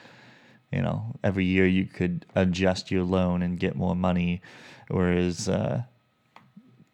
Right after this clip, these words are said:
in residency, we will have a fixed amount of money. Everyone, I mean, literally everyone out there has a fixed income. I always find it funny when someone's like, "I'm on a fixed income." It's like, well, literally everybody is on a fixed income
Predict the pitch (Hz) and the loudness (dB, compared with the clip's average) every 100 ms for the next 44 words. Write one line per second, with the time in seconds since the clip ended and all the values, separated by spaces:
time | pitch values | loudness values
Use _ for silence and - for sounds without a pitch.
0 | _ 101 98 90 90 92 - 92 92 95 | _ 0 4 4 2 -2 -2 -2 0 0
1 | 92 87 - 92 87 - 101 - - - | 0 -4 -4 -4 -4 0 -2 -2 -12 -2
2 | 101 90 92 90 90 139 139 101 90 101 | 0 2 2 0 2 6 6 6 4 2
3 | 90 98 98 90 90 87 82 85 85 85 | 4 4 4 2 -2 -4 -4 -2 -2 -2
4 | 90 85 85 82 82 82 - - 82 82 | -4 -6 -4 -6 -6 -6 -6 -8 -6 -4
5 | 85 87 85 87 85 - 85 90 90 90 | -2 0 -2 -4 -4 -6 -6 -4 -4 -6
6 | - 87 87 90 - 143 120 92 107 113 | -6 -6 -6 -6 -2 0 0 -2 -2 -4
7 | - 147 131 95 - - - 123 131 160 | -2 -2 0 -2 -4 -6 -6 -2 2 4
8 | 156 151 - 90 90 82 80 80 87 85 | 4 4 2 2 0 -2 -2 -4 -4 -4
9 | 87 85 - - - - 82 | -4 -6 -6 -10 -10 -8 -8